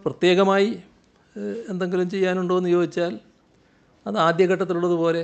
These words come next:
അത്രത്തോളം കാണില്ല. എന്നാൽ അവർ ഏത് സാഹസികമായ കാര്യവും ചെയ്യാൻ തയ്യാറാവുകയാണ്. ഇപ്പോൾ ഞാനൊരു പ്രദേശം പറഞ്ഞില്ലേ, എത്തിപ്പെടാൻ പറ്റാത്ത സ്ഥലത്ത് അവരടക്കമുള്ള,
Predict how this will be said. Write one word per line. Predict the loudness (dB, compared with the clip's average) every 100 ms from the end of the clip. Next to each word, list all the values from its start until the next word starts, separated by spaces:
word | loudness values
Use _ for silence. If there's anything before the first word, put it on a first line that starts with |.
| -8 -10
അത്രത്തോളം | -6 -4 -4 -4 -4
കാണില്ല. | -6 -8 -12 -18 _ _ _ _ _ _ _ _ _ _ _ _
എന്നാൽ | -4 0 0 -2 -8 _ _ _ _ -4
അവർ | 0 2 2 2 2
ഏത് | 4 2 0 -8 _ -4
സാഹസികമായ | 0 0 0 -4 -2 -2 0
കാര്യവും | 2 2 0
ചെയ്യാൻ | -2 -4 -4 -4 -4
തയ്യാറാവുകയാണ്. | -2 0 0 -2 -4
ഇപ്പോൾ | -4 -4
ഞാനൊരു | -2 -4
പ്രദേശം | -4 -4 -4 -8
പറഞ്ഞില്ലേ, | -8 -8 -10 -12 _ _ _ _ _
എത്തിപ്പെടാൻ | -10 -6 -4 -4 -4
പറ്റാത്ത | -4 -4 -4
സ്ഥലത്ത് | -4 -6 -6 -8 -4
അവരടക്കമുള്ള, | -2 -2 -4 -4 -4